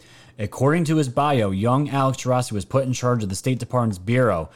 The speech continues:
of Near Eastern Affairs covering the Middle East. He worked directly on the Arab Spring, and Hillary sent Alex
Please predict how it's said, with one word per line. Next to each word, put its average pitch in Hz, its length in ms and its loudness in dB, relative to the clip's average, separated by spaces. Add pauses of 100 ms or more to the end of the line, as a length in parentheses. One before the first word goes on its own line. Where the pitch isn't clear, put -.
(200)
of 101 180 -4
Near 143 400 2
Eastern 160 380 0
Affairs 131 420 0
covering 135 440 2
the 131 60 4
Middle 127 260 4
East. - 340 -2 (300)
He 135 200 0
worked 165 240 2
directly 147 480 0
on 104 100 0
the 101 180 -6
Arab 139 220 0
Spring, 127 360 0
and 107 100 0
Hillary 143 380 0
sent 123 340 -4
Alex 131 360 0